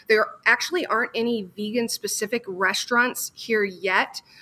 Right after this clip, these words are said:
but, um, the city has really, um, just captured onto the fact that the vegan movement is growing,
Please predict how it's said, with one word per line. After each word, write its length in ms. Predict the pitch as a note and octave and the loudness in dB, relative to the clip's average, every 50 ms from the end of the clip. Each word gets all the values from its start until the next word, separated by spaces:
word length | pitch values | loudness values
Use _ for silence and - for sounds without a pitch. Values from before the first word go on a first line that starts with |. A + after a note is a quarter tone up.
| - - - | -20 -18 -10
but, 340 | G3 - A3 G#3+ G3+ - - G3+ | 0 2 4 4 4 2 2 0
um, 200 | G#3 G3 G3+ G3 | 0 0 0 -2
the 60 | G#3+ | -2
city 480 | G#3 - - - A#3+ A#3+ C4+ C#4 C#4 B3 | -4 -4 -2 -2 -2 0 0 0 -2 -2
has 360 | - A#3 G#3+ G#3+ G3+ - - - _ G3+ F#3 | -2 -2 -2 -2 -2 -4 -8 -12 _ -16 -12
really, 500 | G#3+ A3 A3+ A#3+ A#3 A#3 A#3 A3 A3 F3+ | -4 -2 0 0 0 0 -2 -2 -4 -2
um, 320 | - G3+ G3 F#3+ F#3 F#3+ - _ _ _ _ _ | 0 0 0 0 -2 -6 -8 _ _ _ _ _
just 220 | - A#3 - - | -10 -10 -8 -8
captured 440 | - - A3 A3 A#3 - C4+ B3+ G#3+ | 0 2 2 2 2 0 0 -2 0
onto 360 | - G#3 G#3 G#3+ G#3+ G#3 A3+ | 0 0 0 0 0 -2 -2
the 140 | G#3 G#3 G3+ | -2 -2 -2
fact 360 | G#3 - G#3 F#3+ G3 F#3+ - | 0 0 0 0 0 -2 -2
that 220 | G#3 F#3+ F#3 - - | -2 -2 -2 -2 -4
the 60 | G3 | -6
vegan 340 | F#3 G3 G3+ G3+ G#3+ G#3 G#3 | -6 -6 -4 -2 -2 0 0
movement 300 | G3+ G3+ G3+ G3+ - - | 0 0 0 -2 -2 -2
is 140 | F#3+ F3+ - | -4 -4 -6
growing, 600 | - F#3 F#3 F#3 F#3 F#3 G#3 A3+ B3+ C#4 D4 | -8 -6 -2 0 2 2 2 2 2 0 0